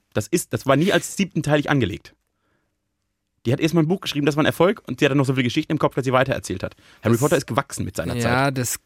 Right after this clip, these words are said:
Speaker 2: na.
Speaker 1: Das passt nur so halb. Herr der Ringe ist ein klassischer Trilogie, da ist der
Speaker 2: Mhm.
Speaker 1: erste Teil nicht der beste, aber das ist nie als ein Teil
Speaker 2: Nee, ich
Speaker 1: ausgelegt.
Speaker 2: rede von so Bad Boys, Bad Boys zwei.
Speaker 1: Ja.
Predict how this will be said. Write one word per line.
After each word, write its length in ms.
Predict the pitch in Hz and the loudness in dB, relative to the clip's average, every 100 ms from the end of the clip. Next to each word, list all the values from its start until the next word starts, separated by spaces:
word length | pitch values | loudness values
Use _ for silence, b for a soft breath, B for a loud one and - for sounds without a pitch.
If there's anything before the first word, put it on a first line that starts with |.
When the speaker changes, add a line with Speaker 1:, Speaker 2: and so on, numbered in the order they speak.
| _ - _ | _ -20 _
Speaker 2:
na. 540 | 123 120 127 139 165 139 | -10 -6 -4 -2 -2 -2
Speaker 1:
Das 100 | - | -2
passt 200 | 160 165 | -2 0
nur 80 | 151 | 2
so 100 | 131 | 4
halb. 140 | 90 b b _ | 2 b b _
Herr 140 | - 123 | -4 0
der 100 | 123 | 2
Ringe 160 | 196 | 2
ist 80 | 202 | 0
ein 80 | 131 | 0
klassischer 300 | 117 107 107 | -2 -2 -4
Trilogie, 460 | 107 107 98 156 - | -2 -2 0 -2 -2
da 140 | 113 | -2
ist 140 | 101 87 | 0 0
der 80 | 117 | 0
Speaker 2:
Mhm. 40 | |
Speaker 1:
erste 160 | - 110 | 0 0
Teil 160 | 101 | 0
nicht 180 | 104 156 | 0 0
der 60 | 110 | 0
beste, 380 | 117 107 120 - | 0 0 -4 -2
aber 220 | 104 107 | 0 0
das 160 | 104 107 | 0 -4
ist 220 | - - | -6 -2
nie 140 | 117 | 0
als 200 | 113 110 | 0 -2
ein 120 | - 113 | -2 0
Teil 160 | - | 0
Speaker 2:
Nee, 60 | - | 2
ich 140 | - 156 | 2 2
Speaker 1:
ausgelegt. 100 | 143 | 4
Speaker 2:
rede 120 | 160 | 2
von 180 | 151 151 | 2 2
so 120 | 143 | 2
Bad 320 | 120 127 160 | 2 2 2
Boys, 240 | - 131 127 | 2 2 2
Bad 260 | 123 127 | 2 2
Boys 320 | - 95 - - | 2 0 0 0
zwei. 260 | - 98 | 0 2
Speaker 1:
Ja. 100 | 120 | 0